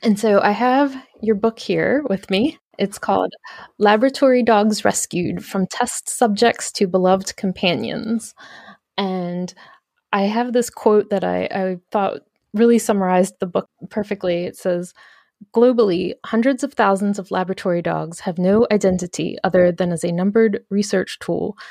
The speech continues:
and remain hidden away in undisclosed locations away from public view. And this book is an effort to change that." And I just thought that was so, so perfect. So how did this book come about?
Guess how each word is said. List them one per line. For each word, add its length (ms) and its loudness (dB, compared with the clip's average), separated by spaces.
and 120 -2
remain 380 2
hidden 300 2
away 340 4
in 100 0
undisclosed 720 0
locations 800 -2
away 180 2
from 220 0
public 420 -2
view. 320 -6
And 140 2
this 160 4
book 360 0
is 120 -6
an 80 -4
effort 320 -2
to 100 -10
change 380 -4
that." 240 -6
And 120 2
I 140 2
just 160 -4
thought 180 2
that 160 -2
was 140 -2
so, 320 2
so 220 -6
perfect. 580 -2
So 380 0
how 260 2
did 300 2
this 200 2
book 260 0
come 220 -2
about? 500 -4